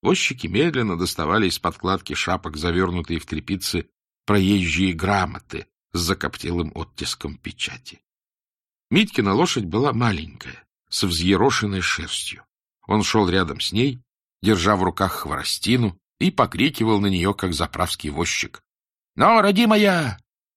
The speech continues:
понатужься, любезная, чего глядываешься, кнута, что ли, захотела?»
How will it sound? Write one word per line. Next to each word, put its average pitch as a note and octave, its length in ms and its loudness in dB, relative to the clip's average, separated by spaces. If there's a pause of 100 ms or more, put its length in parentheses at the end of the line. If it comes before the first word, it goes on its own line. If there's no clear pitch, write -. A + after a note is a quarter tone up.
понатужься, A3 580 4
любезная, G#3 720 4 (180)
чего - 200 4
глядываешься, D#3+ 500 4
кнута, A3+ 420 2
что - 180 -2
ли, D#3 100 0
захотела?» A#2 640 -2